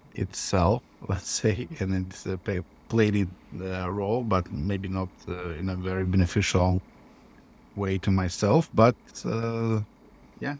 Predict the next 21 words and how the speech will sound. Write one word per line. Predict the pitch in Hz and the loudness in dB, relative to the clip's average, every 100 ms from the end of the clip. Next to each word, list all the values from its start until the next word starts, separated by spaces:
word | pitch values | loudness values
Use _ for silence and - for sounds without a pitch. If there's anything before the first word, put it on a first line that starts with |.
| - | -6
that's, | - 107 - - - - - - - - | 0 0 -2 -14 -14 -20 -20 -20 -20 -6
it | 107 | 0
is, | 113 104 - - 110 - | 0 0 -2 -4 -6 -4
uh, | 104 82 - | -6 -6 -8
uh, | 113 104 101 101 - - - - - - | -6 -2 -2 -4 -8 -20 -20 -20 -20 -12
I | - | 0
always, | 104 113 113 113 107 - - - - | 4 6 6 4 2 -4 -12 -16 -10
since | - 135 - | -2 -2 -2
the, | 123 101 - - | -4 -6 -6 2
the | 110 107 104 104 - _ _ - | 4 4 4 0 -4 _ _ -2
very | 110 120 110 | 2 2 2
early | 113 110 95 | 2 4 2
days | 98 98 - | 2 0 -4
of | 80 | -2
Murka, | 92 92 - 76 | 0 0 0 -2
I | |
tried | - 92 87 | -2 -6 -6
to | - | -6
be | 90 92 87 87 85 - - - | -4 -4 -6 -8 -10 -14 -20 -2
amongst | 92 90 92 92 - | 2 4 2 0 0
people. | 92 92 104 113 | 0 2 4 4